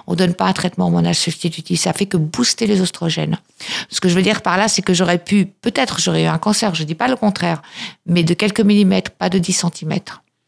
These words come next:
Donc tout ça, et, et, et c'est pour ça en fait qu'il s'est débiné,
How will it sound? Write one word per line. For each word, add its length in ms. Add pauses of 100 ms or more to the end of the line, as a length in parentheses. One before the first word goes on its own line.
(300)
Donc 160
tout 80
ça, 360
et, 360 (460)
et, 560
et 20
c'est 160
pour 200
ça 180
en 40
fait 180
qu'il 140
s'est 120
débiné, 520